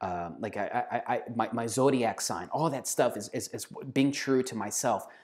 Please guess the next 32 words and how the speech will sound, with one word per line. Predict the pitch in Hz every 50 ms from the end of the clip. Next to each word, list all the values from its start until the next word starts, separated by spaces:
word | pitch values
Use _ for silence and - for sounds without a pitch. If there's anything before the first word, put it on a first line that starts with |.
| _
That's | - 123 131 - -
me | 120 127 139
finding | 135 135 - 131 135 139 131 131 127 127
salvation. | - - 113 113 107 98 107 110 107 - - 90
That's | 104 135 - -
my | 117 107 110 120 135 139 139 139
truth. | 127 - - - - 120 107 95 73 - - - - - _ _ _ _ _ _ _ _ _ _
Like, | - 113 104 - - - 135 127
that, | 104 113 131 143 135 - -
that | 110 101 101
is | 101 -
feeding | - - - 170 175 165 143 123 110 95
this | - 95 -
hyper-individualism | - - - 139 135 135 - 127 - - 127 120 110 117 101 110 117 117 127 107 107 107 101 95 92 87 87 _ _ _ -
pandemic | - - 117 113 170 220 131 120 - - - - _ _ _ _ -
that | 151 147 147 - - -
all | 175 220 262 127
of | 113
us | 101 85 - -
kinda | - - 156 135 135
struggle | 135 - - 127 120 113 113 110 107
with | 104 107 104 101 - _ _ _ _
in | - 113 110 110 101
one | 110 123 135
shape | 135 - - 117 113 -
or | 127
form | 113 - - 117 107 107 107 101
or | 101 123
another. | 143 165 170 139 120 107 - - - -
What | - 143 165
I'm | 170 143
sharing | - - 160 147 143 139 131